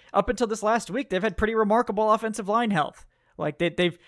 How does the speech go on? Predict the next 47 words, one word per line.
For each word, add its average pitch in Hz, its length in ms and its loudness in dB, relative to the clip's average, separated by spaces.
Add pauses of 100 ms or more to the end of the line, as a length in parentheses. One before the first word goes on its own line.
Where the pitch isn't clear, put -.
(300)
they've 156 280 -2
had 180 200 4
to 175 80 -2
miss 185 240 0
McGarry 180 400 0
for 190 160 -2
a - 20 -4
few 196 220 -8
games, 208 420 -2
but, 160 460 2
you 170 100 -2
know, 139 140 0
for 175 100 -6
the 156 80 0
most 160 240 0
part, 175 380 2 (100)
Storm 180 300 -2
Norton 175 260 -2
was 170 160 -4
holding 175 320 -2
up 170 160 0
well. 185 400 6 (220)
Then 180 100 2
they 196 100 4
lost 196 240 2
Jake 196 200 -2
Matthews. 196 360 0
Tyler 214 360 2
Vrabel 226 440 4
came 180 200 2
in 156 100 4
and 147 80 -4
played 147 260 0
well. 139 220 0
So 180 120 -8
it's 160 100 -10
like, - 80 -16
you 202 80 -10
can't 262 240 -4
even, 220 220 -8 (340)
there, 202 140 -4 (180)
like, 202 180 -2
there's 220 160 0
no 254 160 4
injuries 285 500 0
to 180 80 -4
blame. 131 420 -2